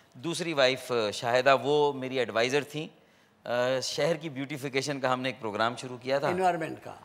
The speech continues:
Speaker 1: हाँ, तो वो शहर की ब्यूटिफिकेशन के साथ-साथ सोचा कि ज़िंदगी की ब्यूटिफिकेशन
Speaker 2: <laughs>
Speaker 1: की
Speaker 2: भी
Speaker 1: तरफ
Speaker 2: होनी
Speaker 1: भी
Speaker 2: चाहिए।
Speaker 1: तवज्जो दी जानी
Speaker 2: होनी
Speaker 1: चाहिए।
Speaker 2: चाहिए, होनी चाहिए।
Speaker 1: तो शाहिदा की भी दूसरी शादी थी।
Speaker 2: अच्छा, अच्छा,
Speaker 1: और
Speaker 2: अच्छा।
Speaker 1: मेरी भी अब दूसरी शादी थी।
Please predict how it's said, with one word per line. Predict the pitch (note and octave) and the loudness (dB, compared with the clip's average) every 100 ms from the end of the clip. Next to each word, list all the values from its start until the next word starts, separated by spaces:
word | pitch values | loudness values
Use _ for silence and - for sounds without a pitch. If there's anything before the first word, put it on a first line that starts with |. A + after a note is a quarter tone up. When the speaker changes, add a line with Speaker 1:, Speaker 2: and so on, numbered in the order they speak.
| - | -14
Speaker 1:
हाँ, | F#2+ F#2 F#2+ | -8 -8 -6
तो | C3 | -6
वो | C3+ | -6
शहर | - D3+ D#3 | 0 0 0
की | D#3 | -4
ब्यूटिफिकेशन | C#3+ D3+ D3 C#3+ D3+ D3+ C#3+ | -4 -4 -4 -4 -4 -4 -4
के | |
साथ-साथ | C#3 C3+ C3 C#3 | -2 0 0 -2
सोचा | C3+ B2+ C3+ | -2 -4 -4
कि | B2+ | -4
ज़िंदगी | B2 A#2+ B2 B2+ | -4 -4 -4 -4
की | C3 | -8
ब्यूटिफिकेशन | C3 C3 A#2+ A2+ A#2 - B2+ | -8 -8 -8 -8 -8 -8 -12
Speaker 2:
<laughs> | A#2 - - D#4 - | -10 -14 -14 -16 -12
Speaker 1:
की | - | -6
Speaker 2:
भी | G3 | 0
Speaker 1:
तरफ | B3+ D#3+ | 2 4
Speaker 2:
होनी | A3+ | 2
Speaker 1:
भी | G#3+ | 0
Speaker 2:
चाहिए। | F#3+ F#3 D#3+ | 0 -2 -2
Speaker 1:
तवज्जो | C3+ C3+ D3 C3 E3 | 0 2 2 0 -2
दी | C#3+ | 0
जानी | C#3+ D3+ D3 | 2 2 2
Speaker 2:
होनी | G3+ | 0
Speaker 1:
चाहिए। | G#3 | 0
Speaker 2:
चाहिए, | G3 F#3 C#3+ | 2 0 -2
होनी | C3+ C3+ | -6 -8
चाहिए। | B2 A#2 G#2+ | -12 -12 0
Speaker 1:
तो | D3+ D#3 D3 C3+ | 4 4 2 -2
शाहिदा | D#3 D3+ F3+ | 2 4 4
की | F3+ | 2
भी | F3+ | -2
दूसरी | E3 C#3 C3 C3 | -4 -6 -8 -8
शादी | A#2+ G2+ E2+ | -4 -4 -4
थी। | E2 D#2+ - - | -12 -18 -20 -10
Speaker 2:
अच्छा, | D3+ D3 - | -8 -8 -10
अच्छा, | A2+ A#2+ | -6 -2
Speaker 1:
और | B2 | 0
Speaker 2:
अच्छा। | B2+ | -2
Speaker 1:
मेरी | C3 C3 D#3 | -6 -4 -4
भी | E3 | 4
अब | E3 | 4
दूसरी | C3+ B2 C3+ | 4 -6 -6
शादी | C#3 B2 B2 A#2 | 0 0 0 -6
थी। | A#2+ - | -10 -12